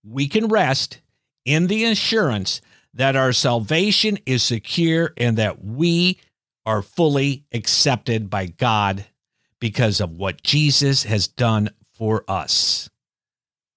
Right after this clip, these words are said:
Friends, when you understand that, you believe that, and you trust that, and you are just consumed with the finished work of Christ,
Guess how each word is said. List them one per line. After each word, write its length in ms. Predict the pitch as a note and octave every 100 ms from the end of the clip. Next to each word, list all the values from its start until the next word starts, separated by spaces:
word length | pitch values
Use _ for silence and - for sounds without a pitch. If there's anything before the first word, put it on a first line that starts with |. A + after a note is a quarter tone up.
| _ _ _ _ _ _ _ _ _ _ _ _ _ _
Friends, 420 | B2+ E3 C3+ A#2
when 180 | B2+ B2
you 300 | A#2+ F3+ A#3
understand 920 | D#3+ F3 F3 E3+ - - D#3 D#3+ E3
that, 240 | D#3 D#3+ B2+
you 180 | D3
believe 520 | B2 C#3+ D3 E3+ F3+ D3+
that, 240 | E3+ F3 C3
and 180 | C3
you 160 | C#3 D#3+
trust 480 | D3 D#3 E3+ D#3+ -
that, 300 | E3+ F3+ -
and 160 | C3
you 600 | A#2 A#2 C3 E3 F3+ G3 F3 - - - _ -
are 140 | C#3
just 340 | B2+ A#2+ E3+ -
consumed 880 | C#3 A#2 - - F3+ F3+ F#3 D#3+
with 320 | A#2+ D3 D3+
the 100 | C#3
finished 480 | B2 D#3+ D#3+ E3 -
work 480 | C#3+ D3+ D#3+ - - -
of 180 | A2
Christ, 680 | - D3+ C3+ C3+ C#3 - -